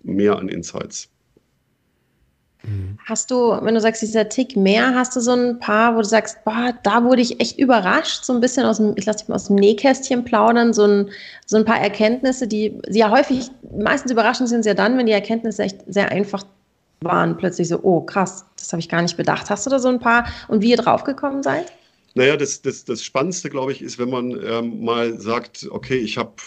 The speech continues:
Speaker 1: irgendwie, der drittwichtigste Kanal sind Directs“, ähm, ne, und dann sich nicht damit zufrieden gibt, dass man sagt, „Naja, die Leute haben halt meine U R L eingegeben“, sondern dann dahinter fragt, „Weshalb geben sie eigentlich die U R L ein?“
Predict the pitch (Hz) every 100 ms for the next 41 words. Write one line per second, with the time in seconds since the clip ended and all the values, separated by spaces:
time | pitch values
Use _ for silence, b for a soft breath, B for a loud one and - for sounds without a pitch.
0 | - 107 113 110 107 107 104 101 - _
1 | 120 123 117 110 107 113 110 104 107 107
2 | 104 104 120 156 156 - - - - 104
3 | 107 110 107 110 131 107 110 107 107 107
4 | 107 - 101 110 107 113 117 110 107 107
5 | - 120 117 110 107 104 107 104 95 104
6 | 104 101 98 104 101 101 98 104 95 107
7 | 135 139 156 101 98 95 98 139 - 104
8 | 107 107 107 101 104 98 113 107 - 104
9 | 101 101 - 110 110 95 92 85 - 85
10 | - - - - - - - -